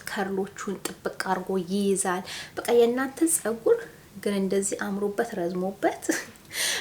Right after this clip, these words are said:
የምትፈልጉ ከሆነ ይሄ ይስማማችኋል። አሁን ደግሞ ወደ ከርሊ ጸጉሮች በስተመጨረሻ ስንመጣ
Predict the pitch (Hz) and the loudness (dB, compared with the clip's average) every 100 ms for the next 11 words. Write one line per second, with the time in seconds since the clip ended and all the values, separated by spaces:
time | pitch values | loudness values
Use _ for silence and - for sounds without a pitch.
0 | - - 208 - 208 196 196 214 226 190 | -4 -4 -4 -2 0 0 -4 -8 -8 -4
1 | 226 240 339 330 - - - - 196 208 | 0 2 2 -2 -12 -16 -14 -8 -4 -2
2 | - 170 175 180 - - 392 - - - | -2 -2 -4 -6 -6 -2 -2 -2 -14 -20
3 | - - - 269 277 262 247 254 269 294 | -20 2 8 8 8 6 6 6 4 4
4 | 311 311 - - 226 220 226 247 240 - | 4 2 -4 2 4 6 2 2 -4 -6
5 | - 220 180 - 185 - 180 196 - 190 | -2 0 0 0 -2 -2 -4 -4 -6 -6
6 | - - 196 214 196 185 | -4 -4 -2 -2 -2 -2